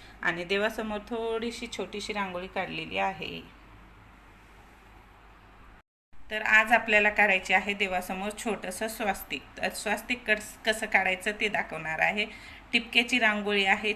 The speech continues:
छोटीशी रांगोळी आहे. तुम्ही ही ती रांगोळी तुळशीसमोर सुद्धा काढू शकता, पण दिसायला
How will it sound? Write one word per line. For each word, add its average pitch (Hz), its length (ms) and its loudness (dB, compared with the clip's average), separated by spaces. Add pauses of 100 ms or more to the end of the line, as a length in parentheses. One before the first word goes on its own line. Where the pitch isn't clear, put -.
(100)
छोटीशी 262 460 2
रांगोळी 208 360 6
आहे. 208 220 4
तुम्ही 208 240 -4
ही 220 100 -2
ती 220 260 -4
रांगोळी 208 360 4
तुळशीसमोर 208 600 -4
सुद्धा 190 280 -4
काढू 202 300 4
शकता, 180 320 -4
पण 202 200 -6
दिसायला 208 480 2